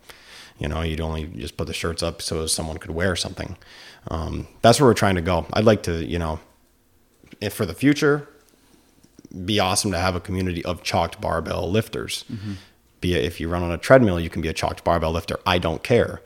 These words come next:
Speaker 2: Mm-hmm.
Speaker 1: As long as you hit it every day and you hit it hard, that's, that's what it's all about. And I guess that's where the why really came from. Is
Speaker 2: Yeah, I, I, I like it. I mean, I even, what you said mes-, message-wise,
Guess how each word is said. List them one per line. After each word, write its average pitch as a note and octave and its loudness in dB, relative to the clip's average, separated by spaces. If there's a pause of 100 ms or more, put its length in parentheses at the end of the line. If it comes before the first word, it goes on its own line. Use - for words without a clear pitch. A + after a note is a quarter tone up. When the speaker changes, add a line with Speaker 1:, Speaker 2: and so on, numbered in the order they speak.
(160)
Speaker 2:
Mm-hmm. G#2 -8
Speaker 1:
As - -2
long F2 0
as E2 -2
you D#2 -4
hit G2+ 0
it F2+ 2
every E2+ 0
day F#2 4
and F2 -2
you E2 -2
hit F2+ 0
it E2+ 0
hard, G#2+ 8
that's, - -2 (600)
that's F#2 0
what F#2 -2
it's E2+ -4
all D#2+ 0
about. E2+ 0
And F2 -2
I F#2+ 0
guess G#2+ 2
that's G2+ 2
where G2 0
the F#2 0
why F2 0
really E2+ -4
came F2+ -6
from. E2+ -6 (520)
Is - -4 (600)
Speaker 2:
Yeah, A2 2
I, C3+ 8
I, D3+ 8
I F3 10
like B2 8
it. A#2 4
I A#2 6
mean, C#3 8
I C#3 8
even, C#3 0 (420)
what C#3 2
you C#3+ 2
said C3 4
mes-, A#2 2
message-wise, G#2+ 2